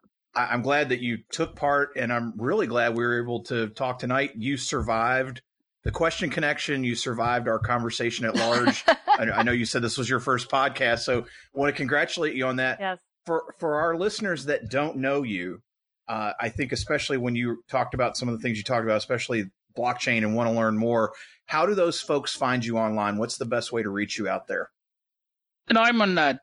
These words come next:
Speaker 3: Twitter, uh, um, Twitter, LinkedIn. I'm, I'm working on my website right now. I don't have it ready. Um, I should be ready in a couple of weeks, a couple of days, or a couple of weeks maximum. Um, but I'm on Twitter, LinkedIn. I can send you those links.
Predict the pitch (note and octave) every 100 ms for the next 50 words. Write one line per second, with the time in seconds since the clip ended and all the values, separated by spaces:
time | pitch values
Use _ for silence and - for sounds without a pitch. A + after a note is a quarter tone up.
0 | _ D#3+ D3+ C#3+ C3+ C3 B2+ B2+ C3+ -
1 | C3+ C3 B2 - - - - - C3+ C3+
2 | B2+ B2+ A2+ B2 B2 C3 C3 C3 B2 D3
3 | - - C#3+ - D#3 D3+ D#3+ D#3+ C3 G#2+
4 | F#2+ F#2+ - G#2+ G2+ - - G#2 G#2 G#2
5 | G2+ F#2+ G#2+ F#2 G#2 F#2+ G#2+ - F#2+ G2+
6 | G2+ - - A2 F2+ F2+ F2+ G#2+ - G2
7 | F#2 F#2 F#2+ F#2 F2 - - F2+ F2 F2+
8 | F2+ - - A2 F#2+ - G2 F2 F2+ F2+
9 | F#2+ - - - _ - - G2 E2+ E2+
10 | D#2+ - F2+ F2+ - G2 A#2+ - _ -
11 | - E2+ E2 F2 - - C#3+ D3 A2 -
12 | - A2 G2+ F#2+ - _ - G2 F2+ F#2+
13 | F2 G2 F#2+ E2+ F2 F2 F2 E2+ E2 F2+
14 | F#2 -